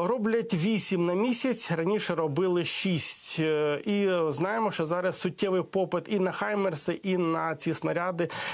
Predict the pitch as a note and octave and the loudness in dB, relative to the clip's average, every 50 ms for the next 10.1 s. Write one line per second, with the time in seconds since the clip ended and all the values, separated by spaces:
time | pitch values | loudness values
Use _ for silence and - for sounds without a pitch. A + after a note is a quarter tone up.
0 | C3+ - D#3 C#3 C3 C3+ C#3+ D3 E3 E3+ F#3+ G#3 F#3 - - - - - - E3+ | -6 -4 -2 -2 0 0 2 2 2 2 2 0 0 -2 -2 -4 -4 -2 -2 -2
1 | F3 G3 G#3 G3 F#3 - D3 - - D#3 E3+ E3 D#3+ - - D#3 D3+ D3+ D3 C#3+ | 0 0 0 0 0 -2 -2 -2 -2 0 0 0 0 0 0 0 2 2 2 2
2 | C#3 C#3+ C#3+ C3+ - - D3 D3+ C3+ A#2+ A2 G2 F2+ - - - - - - - | 2 0 0 0 -2 -2 -2 -2 0 -2 -2 -2 -2 -4 -6 -8 -10 -12 -12 -10
3 | - - C4 C4+ C4+ E4+ D4+ C4 A#3 G#3 G#3 A#3 B3 A#3+ A#3 G#3+ A3+ - A#3+ A3 | -6 -4 -4 -2 0 0 0 0 0 0 0 2 2 2 0 -2 -2 -2 -2 -2
4 | G#3+ F#3+ - F3+ D#3+ F#3+ A#3 A#3+ A#3+ A3+ - - F#3+ F3+ F#3 E3+ D#3 G3+ A3 A3 | 0 0 -2 0 0 0 0 2 0 0 0 0 0 0 0 0 0 0 0 2
5 | G#3+ G#3+ G#3 G3+ F#3 D3+ - - - - - - F#3+ G3 G3 G3 G3 G3 G3 F#3+ | 2 2 2 0 0 -2 -4 -6 -8 -8 -6 -2 0 2 2 2 2 2 2 2
6 | F#3+ F#3 E3 C3+ B2+ D#3+ F3 F3 E3+ E3+ - E3+ D#3+ C#3+ - - F#3+ G#3 A3+ F#3+ | 2 0 0 -2 -2 -2 -2 -2 -2 -2 -2 -2 -2 -2 -2 -2 -2 -2 -2 -2
7 | D3+ D#3 E3 E3 D#3+ - D#3 D3 E3+ F3 F3 D#3 C#3+ E3 E3 E3 F#3+ F3+ - D#3+ | -2 -2 -2 -2 0 -2 -2 0 0 0 2 2 2 2 2 2 0 0 -2 -4
8 | C#3 - D#3 C3+ D3 C#3+ C#3+ - - - A3+ A#3 G3+ - - G#3+ G3+ F#3 G3 F#3+ | -2 -2 -2 0 0 -2 -4 -4 -4 -2 -2 -2 -2 -2 -2 -2 0 0 -2 -2
9 | F3 - - F3 D#3+ C#3 C3 B2+ C#3+ C#3 C#3 F#3+ A3+ A#3+ A#3 - - - A3 G#3+ | -2 -4 -2 -2 0 0 0 0 0 0 0 0 0 0 -2 -2 -2 0 0 -2
10 | - | -2